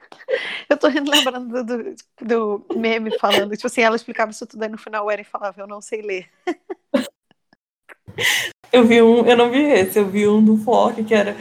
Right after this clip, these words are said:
Speaker 2: "Fala de novo, Helena, ele não sabe ler."
Speaker 1: <laughs>
Speaker 2: Porque
Speaker 1: Era
Speaker 2: o Fork tá lá no
Speaker 1: basicamente
Speaker 2: começo
Speaker 1: isso.
Speaker 2: da página. Aí, é.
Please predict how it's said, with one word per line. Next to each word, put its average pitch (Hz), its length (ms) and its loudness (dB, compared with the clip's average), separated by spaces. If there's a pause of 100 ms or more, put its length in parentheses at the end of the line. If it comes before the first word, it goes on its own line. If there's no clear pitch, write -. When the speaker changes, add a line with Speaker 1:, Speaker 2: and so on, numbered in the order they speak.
(560)
Speaker 2:
"Fala 233 200 4
de 254 140 0
novo, 240 260 6
Helena, 202 460 4
ele 208 100 2
não 220 100 8
sabe 214 280 2
ler." 190 280 -4 (360)
Speaker 1:
<laughs> - 480 -6 (400)
Speaker 2:
Porque 302 200 4
Speaker 1:
Era 214 80 6
Speaker 2:
o - 40 -2
Fork 208 240 4
tá 226 100 0
lá 202 140 4
no - 20 0
Speaker 1:
basicamente 233 220 -6
Speaker 2:
começo 214 80 0
Speaker 1:
isso. 202 100 -4
Speaker 2:
da 175 180 -2
página. 202 360 2 (280)
Aí, 214 460 -2
é. 214 300 0